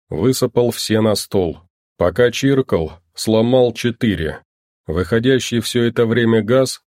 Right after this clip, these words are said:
вспыхнул с хлопком широким облаком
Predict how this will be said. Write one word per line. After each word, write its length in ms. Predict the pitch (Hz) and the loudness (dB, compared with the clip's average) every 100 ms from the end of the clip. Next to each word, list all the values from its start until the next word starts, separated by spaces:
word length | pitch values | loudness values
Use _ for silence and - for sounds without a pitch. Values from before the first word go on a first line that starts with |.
| _ | _
вспыхнул 720 | - - 143 147 135 131 120 | -12 -4 -2 0 2 2 0
с 60 | |
хлопком 600 | - 113 110 - 139 143 | 0 0 0 -2 0 0
широким 580 | 110 104 107 135 117 107 | 0 0 0 0 0 0
облаком 580 | 135 127 113 - 95 98 | 0 2 0 0 -2 -2